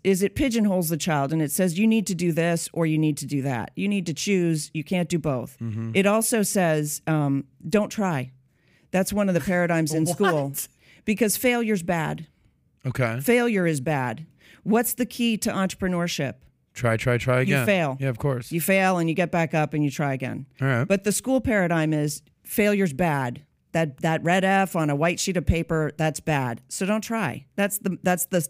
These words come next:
Speaker 1: subtext. That's the underlying message.
Speaker 2: Or one might
Speaker 1: Right?
Speaker 2: say, "Don't try to, don't fail." But,
Speaker 1: <laughs>
Speaker 2: oh, okay.
Speaker 3: Yeah, how do you get A's if you don't
Speaker 2: Yeah,
Speaker 3: try?
Speaker 2: but, but keep going.
Speaker 3: Or, okay.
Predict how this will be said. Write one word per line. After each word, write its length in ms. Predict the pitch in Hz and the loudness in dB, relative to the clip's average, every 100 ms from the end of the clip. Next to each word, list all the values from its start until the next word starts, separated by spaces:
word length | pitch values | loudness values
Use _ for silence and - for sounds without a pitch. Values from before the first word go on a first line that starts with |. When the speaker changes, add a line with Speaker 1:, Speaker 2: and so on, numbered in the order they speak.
| - | -6
Speaker 1:
subtext. 640 | - 196 175 175 131 - - | -2 -2 0 -4 -6 -8 -6
That's 220 | 165 151 | -4 -4
the 160 | 175 | -4
underlying 500 | - 170 165 151 139 | -2 0 0 0 0
message. 340 | 139 147 147 123 | 0 -2 -4 -4
Speaker 2:
Or 220 | 156 131 | 0 2
one 240 | 127 127 | 4 4
might 80 | 120 113 | 4 2
Speaker 1:
Right? 40 | |
Speaker 2:
say, 180 | - 123 | 4 2
"Don't 300 | 107 127 123 | 4 2 2
try 500 | - 131 123 120 113 101 | 0 2 4 2 0 -2
to, 200 | - 110 | 0 0
don't 280 | 107 117 104 | 4 2 2
fail." 400 | 151 151 92 95 | 4 4 2 0
But, 200 | 104 - - | -2 -2 -4
Speaker 1:
<laughs> 80 | |
Speaker 2:
oh, 120 | 120 127 - | -4 -4 -4
okay. 240 | 120 135 | 0 2
Speaker 3:
Yeah, 140 | 247 | 4
how 100 | 190 | 4
do 60 | 214 | 2
you 60 | 202 | 0
get 120 | 202 | 0
A's 220 | 165 196 | 0 0
if 80 | 175 | 0
you 60 | 175 | 0
don't 120 | 170 | 2
Speaker 2:
Yeah, 120 | 127 | 2
Speaker 3:
try? 200 | 190 175 | 0 2
Speaker 2:
but, 200 | 113 113 | 0 2
but 160 | 175 165 | 2 4
keep 160 | 226 | 4
going. 260 | 165 139 147 | 6 2 2
Speaker 3:
Or, 40 | |
okay. 200 | 147 131 | -2 -4